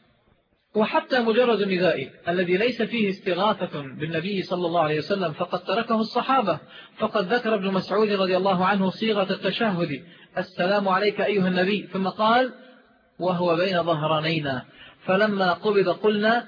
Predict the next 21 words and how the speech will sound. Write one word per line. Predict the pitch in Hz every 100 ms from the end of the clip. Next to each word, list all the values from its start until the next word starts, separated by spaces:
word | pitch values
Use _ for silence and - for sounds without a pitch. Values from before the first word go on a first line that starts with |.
| -
"السلام"، | 156 - - 151 165 185 190 214 -
يعني، | 147 139 143 143 _
يعني | 156 151 151
على | 147 185 180
النبي. | 156 139 143 127 - - _ _ _ 156
رواه | 165 151
البخاري | 139 135 139 165 202 -
ستة | - - 139
آلاف | 151
ستمية | - 147 151 139
وخمسة | 143 139
وستين، | 131 - 123 -
ستة | - 156 -
آلاف | 160 156
ومئتين | 147 196
وخمسة | 170 147 135
وستين. | - 135 180 _ - - _
قال | - 170 190
الحافظ | 170 196 185
ابن | 190 170
حجر: | 202 185 143